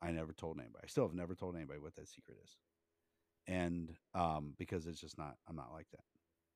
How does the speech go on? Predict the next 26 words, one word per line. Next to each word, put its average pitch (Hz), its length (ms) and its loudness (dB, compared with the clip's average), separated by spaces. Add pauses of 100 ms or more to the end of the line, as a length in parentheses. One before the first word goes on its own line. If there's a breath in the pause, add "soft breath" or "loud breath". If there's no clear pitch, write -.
(2250)
But 104 220 10 (600 soft breath)
he 175 240 10
had 156 180 10
to 127 80 8
get 135 180 12
on 131 180 12
board 123 380 6
when 110 120 4
we 113 100 6
went 117 220 2
to 127 100 -2
the 107 120 4
lawsuit. 117 460 2 (140)
You 107 120 -2
know, 123 280 0
he 127 100 6
actually 120 260 4
turned 123 220 2
around 104 360 4
and 90 180 2 (400)
was 90 160 -4 (520)
real 127 200 6
decent 117 420 2
during 139 140 4
the 135 80 2
law, 131 260 4